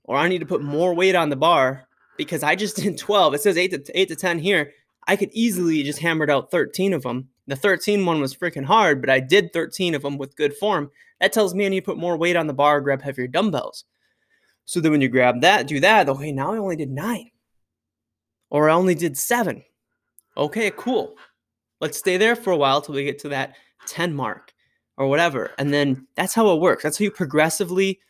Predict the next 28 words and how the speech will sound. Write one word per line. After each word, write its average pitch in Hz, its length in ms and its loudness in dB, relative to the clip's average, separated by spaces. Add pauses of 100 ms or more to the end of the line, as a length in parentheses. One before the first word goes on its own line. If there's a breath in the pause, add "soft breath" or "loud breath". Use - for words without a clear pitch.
(100)
it's - 80 -20
called 185 180 0
progressive 160 460 -2
overload 139 500 -2 (100)
every 156 380 0
single 151 420 0
week. 135 300 -2
Like, 127 160 -4
this 143 160 -6
is 143 80 -6
basic, 143 560 0
but 131 140 0
it's, 131 160 -4
like, 143 160 4
something 156 380 -4
that 139 180 0 (320 loud breath)
you 165 80 -2
need 160 140 4
to 139 60 -2
see. - 380 0 (220 soft breath)
So 165 100 -10
then 202 100 2
when 208 100 4
you're 160 100 0
done 214 320 4
with 247 160 2
your 160 100 4
workout, 135 640 2